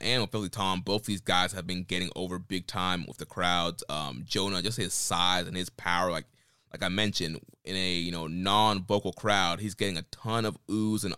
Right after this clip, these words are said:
ahs every time he wrestles, hits these big moves, especially that, that big torpedo splash. It was the first time, I believe, he did it in Japan. And, you know, the crowd, you know, big ooh and ah for that when he jumped off the top rope and landed on Filthy Tom. Um,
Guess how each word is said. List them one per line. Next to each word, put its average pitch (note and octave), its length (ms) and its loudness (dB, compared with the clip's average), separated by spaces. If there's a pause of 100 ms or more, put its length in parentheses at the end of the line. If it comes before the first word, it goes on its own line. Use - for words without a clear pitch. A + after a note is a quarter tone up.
ahs F#2+ 480 2 (520)
every G2+ 200 2
time G2+ 360 2
he F#2+ 100 -2
wrestles, F2+ 540 0
hits G2 200 -2
these F#2 220 -2
big F#2+ 340 -2
moves, F#2 180 0
especially A#2+ 320 2
that, F#2+ 200 -2
that F#2+ 320 0
big G#2+ 180 2
torpedo G2 380 -2
splash. G2 500 0
It F2+ 40 -6
was F2+ 80 -10
the F#2+ 60 -10
first G2+ 300 -2
time, F#2+ 320 0 (440)
I G2 80 -2
believe, G2 160 -2
he G2 40 2
did G#2 220 2
it - 160 -4
in A2 180 2
Japan. F2+ 720 -2 (400)
And, F2 340 -2
you D2 120 -4
know, F2+ 60 -2
the D#2+ 60 -6
crowd, G2+ 540 2
you D2+ 40 -6
know, D#2 120 -8 (160)
big A2+ 280 4
ooh G2+ 260 2
and F#2+ 100 0
ah F#2 160 0
for F#2+ 160 -6
that E2+ 180 0
when G2 100 -6
he F#2 100 -2
jumped F2+ 320 -2
off F2+ 200 -2
the - 80 -12
top F2+ 320 -2
rope F2 400 -4
and C#2 340 -6
landed F#2 320 -2
on F2 160 -4
Filthy F#2 220 -6
Tom. F2+ 420 -2 (580)
Um, - 280 -8